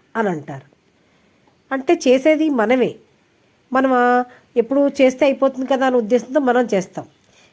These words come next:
కానీ వాళ్ళేంటి, వేరే ఎప్పుడు చేసినవి చేస్తుంది, వేరేగా ఏం చేయట్లేదు, రోడ్డు మీద ఏమైనా కొరుకు తింటే పోద్ది అన్నట్టుగా అలవాటు అవుతారు జనాలు. కానీ అలా కాదండి, మనం మన ఇంట్లో వాళ్ళకి మనమే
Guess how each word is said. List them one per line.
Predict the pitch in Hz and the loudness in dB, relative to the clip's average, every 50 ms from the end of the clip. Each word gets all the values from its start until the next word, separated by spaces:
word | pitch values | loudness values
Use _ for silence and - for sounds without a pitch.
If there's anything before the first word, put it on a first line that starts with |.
| _ _ - | _ _ -4
కానీ | 285 277 254 | -4 -2 0
వాళ్ళేంటి, | 233 247 233 247 262 262 262 269 254 262 269 | 0 2 2 2 2 2 0 0 0 -2 -6
వేరే | 220 208 220 240 247 277 | -4 2 4 4 4 4
ఎప్పుడు | 277 285 269 269 277 | 4 2 0 0 2
చేసినవి | 269 254 247 254 254 247 247 247 | 2 2 2 2 0 2 2 2
చేస్తుంది, | 233 226 233 - 214 214 226 277 302 285 | 0 0 2 0 0 2 2 0 2 4
వేరేగా | 254 240 226 220 214 196 208 214 | 4 4 4 4 4 4 4 4
ఏం | 214 208 202 196 196 214 | 4 4 4 2 2 0
చేయట్లేదు, | 202 185 180 175 190 180 185 180 180 269 311 - - - - - - - - | 0 0 0 -2 -2 0 0 0 0 -2 -6 -6 -16 -20 -20 -20 -16 -10 -4
రోడ్డు | 226 214 220 214 208 208 | 0 2 2 2 2 2
మీద | 220 214 202 | 0 2 2
ఏమైనా | 208 202 190 202 | 2 2 2 0
కొరుకు | 202 220 185 180 - 180 | -2 -4 -4 -4 -4 -4
తింటే | 202 185 170 196 | -4 -2 -2 -4
పోద్ది | 185 190 190 170 147 151 202 | -2 0 -2 -2 0 0 -2
అన్నట్టుగా | 226 208 185 180 175 170 185 240 285 | -2 0 0 -2 -2 -4 -2 -2 -2
అలవాటు | 240 196 190 170 160 - | 0 0 0 -2 -2 -4
అవుతారు | 151 139 - 151 151 | -8 -10 -8 -10 -10
జనాలు. | 139 160 156 147 143 139 139 131 - _ _ _ _ _ - _ _ _ _ _ _ _ _ _ _ _ - - | -8 -8 -8 -8 -8 -10 -12 -14 -16 _ _ _ _ _ -20 _ _ _ _ _ _ _ _ _ _ _ -6 -2
కానీ | 240 254 302 | -2 0 0
అలా | 294 208 208 269 | 2 2 0 0
కాదండి, | 294 - - 208 180 156 165 156 147 156 | -2 -4 -4 -4 -2 -2 -4 -6 -8 -8
మనం | 160 185 185 185 196 220 233 262 285 247 185 175 | -6 -4 -2 0 0 2 2 2 0 0 0 0
మన | 180 180 180 | -2 -2 -2
ఇంట్లో | 175 175 165 196 214 | -2 -2 0 0 2
వాళ్ళకి | 208 196 190 202 196 | 2 2 2 0 0
మనమే | 185 170 170 170 180 196 202 | -2 -2 -2 0 0 0 0